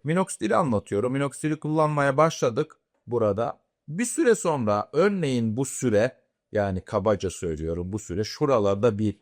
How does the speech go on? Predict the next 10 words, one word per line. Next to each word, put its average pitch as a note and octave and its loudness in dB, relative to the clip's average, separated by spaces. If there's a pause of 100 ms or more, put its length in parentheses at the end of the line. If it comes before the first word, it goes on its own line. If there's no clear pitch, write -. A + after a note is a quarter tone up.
bir, G2 -4
bir F#2 -6
süre. F#2 -6 (220)
Buraya D#3 4
kadar B2 -2
etkisini A#2 -4
maksimum A2+ 0
bir G2+ -2
derecede F#2 -2
gösterdi. E2+ -4